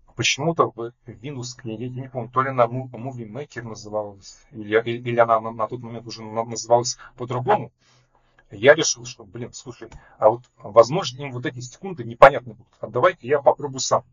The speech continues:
Ну, то есть, э, сделать итог, э, как я вижу, где какие звуки будут, где, где, где какая музыка будет.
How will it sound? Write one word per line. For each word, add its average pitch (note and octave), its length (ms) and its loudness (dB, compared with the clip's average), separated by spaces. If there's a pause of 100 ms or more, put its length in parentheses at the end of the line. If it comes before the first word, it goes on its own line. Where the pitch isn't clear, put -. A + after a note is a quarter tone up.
(160)
Ну, - 240 -6 (520)
то A2+ 60 -6
есть, - 160 -12
э, A2 220 -8
сделать C3 340 2
итог, A3 400 4
э, G#2+ 540 -12 (360)
как - 200 0
я C3 80 2
вижу, A#2 220 0
где B2+ 140 -10
какие B2 240 -10
звуки A#2+ 280 -10
будут, C3 340 -12 (100)
где, A#2 300 0
где, G#2+ 180 -16
где A#2 180 -4
какая C3 300 4
музыка A#2+ 320 -8
будет. G2+ 240 -14